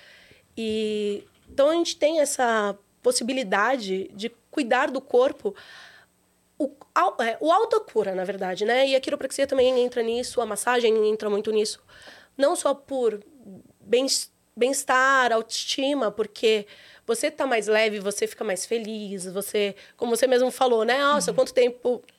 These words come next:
Speaker 1: porque em off a gente conversou e ela mandou mensagem pra mim falando, "Nossa, como eu tô bem, faz
Speaker 2: É.
Speaker 1: dias que eu não sinto dor."
Speaker 2: Sim.
Speaker 1: Porque
Speaker 2: Eu tava
Speaker 1: real-
Speaker 2: até mais disposta pra fazer outras coisas, porque, e daí eu falava, "Nossa, mas eu tô com o corpo me sentindo bem, o que será que mudou?" Deu, "Nossa,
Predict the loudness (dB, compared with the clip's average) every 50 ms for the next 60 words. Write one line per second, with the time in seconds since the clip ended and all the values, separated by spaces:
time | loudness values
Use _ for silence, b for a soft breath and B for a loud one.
0 | _ _ -20 -6 -2 2 4 4 4 4 2 2 2 2 2 2 2 2 0 2
1 | 0 0 0 0 2 2 4 4 4 2 2 2 2 2 2 2 0 0 -2 -4
2 | -6 -10 -16 -16 -6 -4 -2 -2 0 0 -2 -2 -2 -2 -2 -2 0 0 0 0
3 | 0 -2 0 0 2 2 0 0 -2 -2 0 2 2 2 2 0 0 B B B
4 | B B B -10 -2 0 0 2 2 4 4 4 4 4 2 2 0 0 0 0
5 | 0 0 2 4 4 4 2 2 2 0 -2 -2 -2 -4 -4 -4 -4 0 2 4
6 | 6 6 6 6 4 2 2 0 0 0 0 -4 B B B B _ -2 -2 -2
7 | 0 2 2 4 4 4 4 2 2 2 2 2 2 2 2 2 0 0 -2 -4
8 | -2 -2 -2 -2 -4 -8 -10 -12 -10 -8 -6 -4 -2 -2 0 0 -2 -2 -2 -4
9 | -6 -8 -6 -4 -2 -2 0 0 -2 -6 -8 -10 -12 -10 -6 -6 -4 -4 -4 -4
10 | -6 -6 -8 -10 -14 -18 -18 -16 -4 0 2 2 2 2 -2 -4 -4 -4 -4 -2
11 | -4 -6 -6 -8 -8 -8 -6 -6 -6 -6 -6 -8 -8 -8 -8 _ _ _ _ _
12 | _ -10 -4 -2 -2 -2 0 -2 -2 -2 -2 -2 -4 -4 -4 -8 -18 -20 -20 _
13 | -20 -20 -20 -12 -8 -8 -6 -6 -4 -6 -4 -2 -2 -2 -2 -2 -2 -2 -2 -2
14 | -4 -2 -2 -2 -2 -2 -2 -4 -6 -4 -2 -2 -2 -2 -2 -6 -8 -8 -10 -10
15 | -10 -12 -14 -18 -20 -20